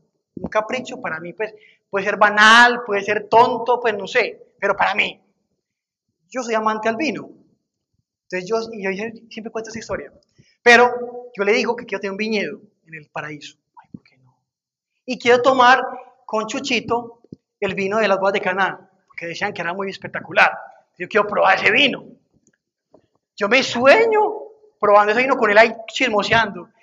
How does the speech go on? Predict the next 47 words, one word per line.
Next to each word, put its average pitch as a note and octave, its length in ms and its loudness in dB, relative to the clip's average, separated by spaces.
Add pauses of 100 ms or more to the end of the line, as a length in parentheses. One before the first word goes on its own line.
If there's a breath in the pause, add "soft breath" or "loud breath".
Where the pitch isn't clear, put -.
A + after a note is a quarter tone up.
(140 soft breath)
Y F#3+ 60 -12
dice, G3+ 160 -6
"Eh, F3+ 240 -8 (380)
vos F3+ 140 -10
sí G3 80 -10
sos F#3 120 -6
muy, F#3+ 300 -10 (380)
vos F3 120 -14
tenías G3+ 220 -6
un G3 80 -10
humor F#3+ 220 -4
muy F#3 100 -8
fino, E3 320 -14
vos E3+ 100 -20
sos F#3 80 -14
muy F#3+ 120 -14
cansón, F#3 480 -10
¿por F3+ 80 -16
qué F3+ 120 -14
no F#3 80 -16
es F#3+ 80 -20 (400 soft breath)
más G3 200 -8
fácil G3 200 -4
las F#3+ 160 -6
cosas?". F#3+ 580 -6 (500)
Sí, - 320 -4
yo E3+ 100 -12
me G3 80 -10
sueño A#3 260 -4
eso. A3+ 640 -6 (680)
Tengo G#3+ 200 -2
otras C4+ 120 -6
personas C4 180 0
que B3+ 160 4
dicen, - 500 -6
"Ve, C#4 260 4
me B3 140 0
sueño C4+ 220 -6
con B3 140 -4
un G#3+ 80 -4
zoológico C#4 1000 2
de G#3 60 0
animales G3+ 400 -2
bebés". G3+ 460 -2 (2000)
¿Por - 160 -12
qué F#3 160 -14
no? - 840 0